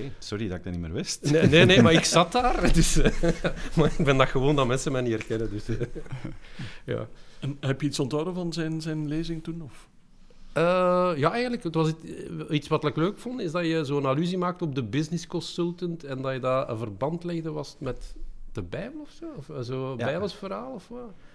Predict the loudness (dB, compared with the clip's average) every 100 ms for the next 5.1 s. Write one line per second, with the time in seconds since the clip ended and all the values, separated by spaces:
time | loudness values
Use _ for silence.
0 | -20 -20 -8 0 2 0 -2 -14 -20 -20
1 | -20 _ -20 -16 -8 -8 -8 -6 -6 -4
2 | 0 0 0 -2 -2 -4 -4 -6 -4 -6
3 | -4 -4 -2 0 0 0 -8 -8 -12 -16
4 | -16 -16 2 2 4 2 0 0 0 2